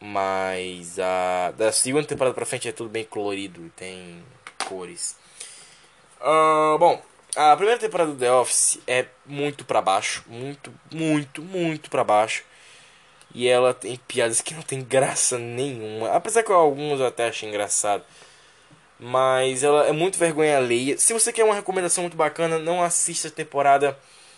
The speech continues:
ah, muito naquela expectativa de, "Porra, vai ser legal pra caralho assistir The Office da primeira temporada pro resto", porque não vai ser legal. Recomendo você fazer que nem eu fiz. Assista o ep-,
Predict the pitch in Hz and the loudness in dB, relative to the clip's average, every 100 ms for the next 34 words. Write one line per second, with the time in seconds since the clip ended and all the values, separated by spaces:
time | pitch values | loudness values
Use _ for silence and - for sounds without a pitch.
0 | _ _ _ _ _ _ - 127 131 127 | _ _ _ _ _ _ -2 2 4 4
1 | 123 143 180 196 170 196 190 185 160 151 | 2 -2 -4 -4 -4 -2 -2 -2 -6 -2
2 | 151 151 147 160 156 151 - _ - 151 | 0 0 0 0 0 0 -10 _ 0 0
3 | 143 147 151 143 127 135 - 147 120 117 | 0 -4 -4 -6 -6 -8 -2 0 2 0
4 | 110 110 101 98 95 101 101 101 101 101 | -2 -2 -2 -4 -6 -2 2 4 4 2
5 | 98 98 95 - 98 95 92 98 - - | -2 -4 -4 -8 -6 -4 -2 -2 -2 0
6 | - - - - - - - - - _ | 0 -4 -18 -20 -20 -20 -20 -20 -20 _
7 | _ _ _ _ _ 113 107 123 104 - | _ _ _ _ _ -20 -4 0 0 -2
8 | 110 104 104 101 98 104 95 104 98 95 | -10 -8 -4 -4 -4 -10 -10 -6 -6 -6
9 | 90 98 101 - 117 110 117 120 110 101 | -12 -10 -10 -10 -12 -8 -6 -6 -6 -4
10 | - - 98 95 82 78 - - - - | -4 -4 -6 -8 -10 -12 -16 -14 -14 -14
11 | - - - 151 185 208 202 190 185 175 | -10 -6 -2 0 2 4 4 2 -4 -8
12 | 170 175 175 165 - 170 156 117 - - | -8 -4 -2 -4 -4 -4 -4 -4 -4 -2
13 | 135 - - 175 - 165 160 | -2 -2 -4 -4 -2 -2 -4